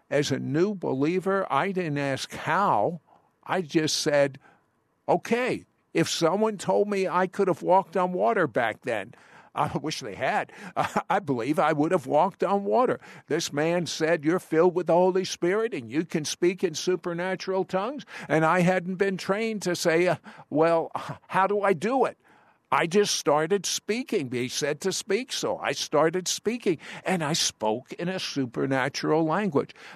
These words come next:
But just almost immediately after this occurred, uh, that evening or the next morning, a little voice said, "You're making that all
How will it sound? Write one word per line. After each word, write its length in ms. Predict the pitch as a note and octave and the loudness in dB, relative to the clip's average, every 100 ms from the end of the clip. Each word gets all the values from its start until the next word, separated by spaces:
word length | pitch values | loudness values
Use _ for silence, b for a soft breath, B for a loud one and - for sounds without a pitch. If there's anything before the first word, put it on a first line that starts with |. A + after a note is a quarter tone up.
| - | 0
But 160 | F3 F3+ | 2 4
just 280 | A3 G#3+ - | 2 2 4
almost 460 | A3 A3 G#3 - | 4 4 2 2
immediately 1200 | G#3+ G#3+ A#3+ C#4+ D4 C#4+ G3+ D3 - C3 G#2 A2+ - | -2 -4 -6 -2 0 2 0 0 -2 -4 -4 -4 0
after 440 | F3 - - F3 | 0 0 -2 -2
this 280 | E3 F3+ - | 0 -2 -4
occurred, 540 | D#3+ - G#3+ D#3+ F#2 - B B B | -6 -4 0 2 0 -6 B B B
uh, 220 | C3+ C#3 - F#3 C3 | 2 2 0 -4 0
that 260 | E3 G#3+ | 2 2
evening 480 | A3 A#3+ G3 C3 F2 | -2 -6 -6 -10 -6
or 180 | G#2 A#2+ | -4 -2
the 140 | B2+ | -2
next 380 | C#3+ F#3+ - - | -2 -4 -4 -6
morning, 600 | E3+ A#3 A#3+ D#3+ A2 D#3 B B _ _ _ | 0 2 2 -2 -6 -12 B B _ _ _
a 60 | E3+ | 0
little 240 | F#3+ A3 | 2 4
voice 380 | G3 G3 G#3+ G#3+ | 2 0 0 0
said, 440 | - D3+ B2+ B2+ B2 _ _ _ | -2 -2 -2 -4 -8 _ _ _
"You're 220 | C#3 D#3 | 2 4
making 720 | C#3 C3+ C#3 C#3+ C#3 C3 B2 | 2 0 2 0 -2 -6 -4
that 260 | A#2 A2 G2+ | -2 -2 -2
all 460 | - G#2 F#2+ F2 | -4 -2 -4 -6